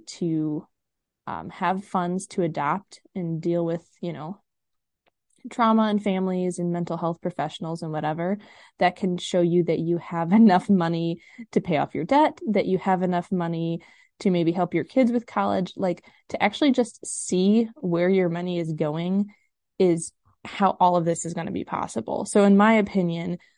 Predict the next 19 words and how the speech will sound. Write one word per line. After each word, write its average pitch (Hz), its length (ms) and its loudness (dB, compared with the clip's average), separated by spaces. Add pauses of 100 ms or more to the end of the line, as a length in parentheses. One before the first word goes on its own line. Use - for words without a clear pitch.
(960)
we 190 220 2
c-, - 180 -10
I 190 120 6
hope 226 200 4
that 202 140 6
wasn't 226 280 6
too 233 140 8
confusing. 180 540 4
I 170 80 0
kinda 175 240 0
went 175 180 -4
backwards. 170 640 2 (340)
It's 190 220 -2
really 190 560 4 (320)
the 175 440 -2 (140)
daily 175 380 -2
time 175 260 -4
with 165 180 -6
God, 156 420 -2